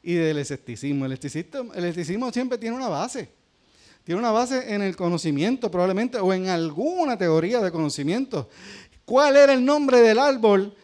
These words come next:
que más le atrajo a Adán y Eva? ¿Cómo se llama ese árbol? Bien, ese alimento del intelecto. Al hombre le interesó más vivir para siempre, perdóname,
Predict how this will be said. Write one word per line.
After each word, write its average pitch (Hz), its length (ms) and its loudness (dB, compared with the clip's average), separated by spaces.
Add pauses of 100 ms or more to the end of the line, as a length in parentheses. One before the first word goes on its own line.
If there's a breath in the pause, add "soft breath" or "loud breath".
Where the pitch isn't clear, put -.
(220 soft breath)
que 196 240 4
más 254 340 6
le 254 180 4
atrajo 240 480 6
a 185 100 4
Adán 190 200 4
y 208 80 2
Eva? 131 300 -2 (560)
¿Cómo 226 180 -4
se 247 80 -2
llama 247 180 2
ese 226 140 2
árbol? 127 320 0 (1900)
Bien, 156 440 -2 (120)
ese 196 300 -2
alimento 220 640 2
del 175 120 0
intelecto. 165 460 -2
Al 190 80 4
hombre 247 320 0
le 220 80 0
interesó 208 600 -2
más 208 640 -4 (480 soft breath)
vivir 151 560 -4
para 262 220 0
siempre, 202 580 -2 (280)
perdóname, 135 520 -4